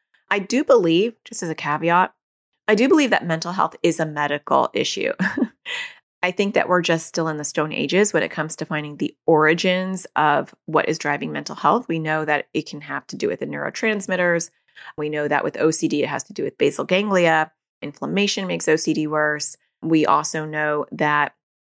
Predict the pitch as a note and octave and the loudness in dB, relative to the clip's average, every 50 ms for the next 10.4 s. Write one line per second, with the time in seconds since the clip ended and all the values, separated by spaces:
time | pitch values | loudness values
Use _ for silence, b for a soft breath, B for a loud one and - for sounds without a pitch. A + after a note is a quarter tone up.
0 | _ - G3+ - - E3+ F3 G3+ G3+ G3 G3+ F#3 F#3 F3 E3+ E3 E3 - E3+ D#3+ | _ -4 -2 0 0 2 2 0 2 2 2 4 4 4 4 2 0 -2 -4 -2
1 | D#3 D3 D3+ - - D#3 D3 D#3+ E3 F3 F#3+ F#3+ - F#3 F3 E3+ D#3+ D#3+ D#3 - | -2 -2 -2 -4 -6 -10 -8 -2 0 0 0 0 -2 -4 -4 -4 -4 -6 -8 -10
2 | - - - - - - G#3+ G#3 G3+ - G3+ F#3 F#3+ F3+ F3 E3+ E3 - E3+ D#3+ | -12 -12 -10 -4 0 2 2 2 0 -2 -4 -4 -2 -4 -4 -4 -2 0 0 2
3 | E3 D#3+ D#3 D3+ - - A3 A#3 A3 G#3 G#3+ A3 B3 C#4 B3+ F#3+ E3 D#3+ E3 - | 2 0 0 0 0 0 0 2 2 2 2 4 6 6 6 6 6 4 2 -2
4 | _ _ _ _ _ _ _ _ _ - F#3+ - F#3+ D#3+ E3+ E3+ F3+ F3+ F3 E3+ | _ _ _ _ _ _ _ _ _ 0 0 2 2 2 2 2 2 2 2 0
5 | E3 D#3+ D#3 D#3 - _ _ _ _ - - G3+ F3+ F3 E3+ - - _ _ _ | -2 -4 -6 -10 -16 _ _ _ _ -2 0 2 4 4 2 0 -6 _ _ _
6 | _ - G3+ - - B3 A#3 G3+ G3 - E3 D3+ - - D3+ - - - - - | _ -4 -4 -2 0 0 2 2 2 0 -2 -4 0 0 0 0 0 -4 -6 -4
7 | E3+ E3+ D#3+ D#3 D#3 D3 - - _ _ - F3+ D#3+ D3 D3 D3 D#3 D3+ D3+ D3 | -2 0 0 0 -2 -4 -6 -8 _ _ -6 -6 -4 -4 -2 -2 -2 -2 -2 -4
8 | D3 - - - - E3+ E3 - - E3 E3 E3+ D#3+ - - - F#3 F3 F3 F3 | -6 -8 -8 -6 -4 -4 -2 0 2 2 2 2 2 0 -2 -2 0 0 0 0
9 | F3 F3 - G3+ - - - G3 - G4+ - - - - - E3 D3+ D3+ - - | -2 -2 -2 -2 -2 0 0 2 2 2 0 -2 -4 -6 -6 -4 -4 -4 -4 -4
10 | - E3+ D3 D3 - C#3 C#3 - | -4 -2 -2 -2 -2 -6 -6 -8